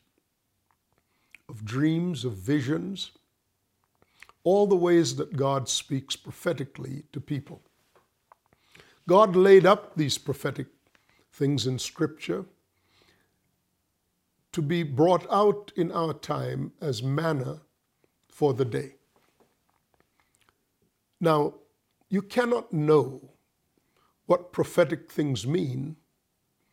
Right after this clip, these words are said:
until the time has come for the revealing of those things from heaven.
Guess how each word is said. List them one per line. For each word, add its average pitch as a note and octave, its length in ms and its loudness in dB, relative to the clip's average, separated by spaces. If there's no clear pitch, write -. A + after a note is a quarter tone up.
until F3+ 500 2
the D#3+ 120 -2
time F3+ 540 -2
has C3 200 -4
come C3+ 520 -12
for D#3+ 260 2
the D3 100 2
revealing D3 640 0
of A#2 180 -4
those C3+ 300 -4
things A#2+ 260 -10
from C#3 200 -12
heaven. B2+ 300 -20